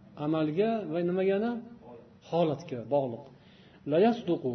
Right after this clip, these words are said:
bir odam Alloh huzurida rostgo'y deb yozilish uchun u rost bo'lishi kerak. La yasduqu, ya'ni so'zi rost bo'lsin, amali rost bo'lsin, holati rost bo'lsin, to'g'ri bo'lsin.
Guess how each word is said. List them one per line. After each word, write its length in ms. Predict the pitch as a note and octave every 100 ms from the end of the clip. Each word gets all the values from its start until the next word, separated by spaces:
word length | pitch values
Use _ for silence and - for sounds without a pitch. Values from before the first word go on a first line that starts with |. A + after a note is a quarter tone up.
| A#2
bir 140 | D#3+
odam 340 | F#3+ E3 G#3 G3+
Alloh 340 | D3+ F3 G3+
huzurida 400 | D#3+ D#3+ E3+ E3+
rostgo'y 400 | F3 E3+ E3+ G#3 F#3+
deb 140 | F#3
yozilish 400 | E3+ E3 F#3+ E3+
uchun 220 | F3 G3+ A3+
u 120 | E3+ F#3+
rost 300 | E3+ G3 G3
bo'lishi 280 | D#3+ D3 -
kerak. 240 | C3+ A#2 A#2+
La 160 | C#3+ F3+
yasduqu, 440 | G#3 - E3+ -
ya'ni 320 | C3+ D3 C#3+ C3+ - - - -
so'zi 340 | - C#3 C#3+
rost 220 | G#3 G3+ G3+
bo'lsin, 320 | G#3 G3+ F#3 F3+ - - - -
amali 360 | - C3 F3 G#3
rost 240 | G#3 G3+
bo'lsin, 360 | G3+ G3+ - F#3 F3+ -
holati 460 | - F3 G3 G#3+ G#3
rost 260 | E3+ F#3 F3
bo'lsin, 280 | C#3 B2 A#2+
to'g'ri 320 | A#2 F#3+ F#3+
bo'lsin. 300 | B2+ A#2+ E3